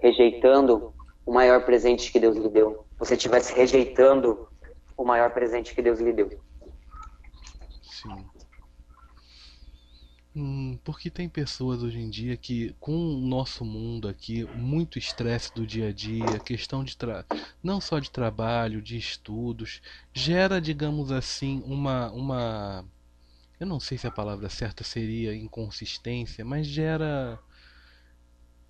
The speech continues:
Speaker 2: certos desequilíbrios emocionais que podem vir a tá gerando essas doenças psicossomáticas. E seria essa questão que eu já estou falando com algum, com o senhor e já conversei com outros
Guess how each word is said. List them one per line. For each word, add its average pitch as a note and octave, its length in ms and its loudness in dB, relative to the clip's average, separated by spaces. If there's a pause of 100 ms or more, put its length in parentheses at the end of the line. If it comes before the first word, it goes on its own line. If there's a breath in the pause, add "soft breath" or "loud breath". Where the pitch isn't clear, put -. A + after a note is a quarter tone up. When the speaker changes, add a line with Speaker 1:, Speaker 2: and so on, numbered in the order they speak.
(340)
Speaker 2:
certos G#3 420 -4
desequilíbrios D3 800 -2
emocionais A#2+ 800 -4
que - 140 -10
podem D#3 460 -2
vir C3 200 -2
a C#3+ 40 -2
tá C#3 160 -2
gerando D3 520 -2 (140)
essas A#2+ 380 -2
doenças A#2+ 360 -4
psicossomáticas. A#2+ 960 -8
E B2+ 40 -12
seria E3 520 -2 (500 soft breath)
essa - 320 0
questão - 380 0
que - 80 -4
eu D3+ 60 2
já C#3 140 0
estou C3 300 -6
falando A#2+ 460 -6
com A#2+ 80 -4
algum, A2+ 440 -6
com - 180 -6
o A#2 60 -4
senhor B2 500 -4
e A#2+ 80 -4
já B2 160 -2
conversei B2 560 -6
com A2+ 260 -8
outros A2+ 460 -10